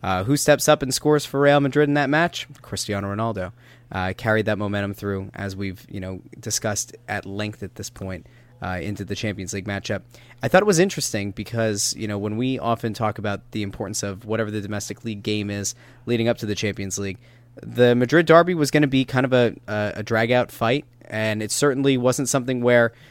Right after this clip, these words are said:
I thought that Real was gonna go all out, because you still need to conserve some energy, uh, and some mental space for, you know, closing out Juventus.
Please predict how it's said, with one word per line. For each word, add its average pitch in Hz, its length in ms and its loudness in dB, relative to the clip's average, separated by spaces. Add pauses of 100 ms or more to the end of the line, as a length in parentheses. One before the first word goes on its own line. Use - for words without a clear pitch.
(140)
I 117 140 2
thought 127 320 6
that 123 120 0
Real 120 320 4
was 120 120 2
gonna 117 200 -2
go 110 240 0
all 123 280 4
out, 135 220 2
because 117 380 -4
you 110 140 -10
still 123 260 0
need 123 180 -2
to 113 80 -4
conserve 117 520 -2
some 131 280 0
energy, 110 520 -2 (380)
uh, 101 120 -4
and 101 240 -2
some 123 240 2
mental 117 280 0
space 107 460 -2
for, 110 500 -2 (120)
you 104 80 -10
know, 98 160 -8
closing 117 520 0
out 113 140 -2
Juventus. 107 580 -4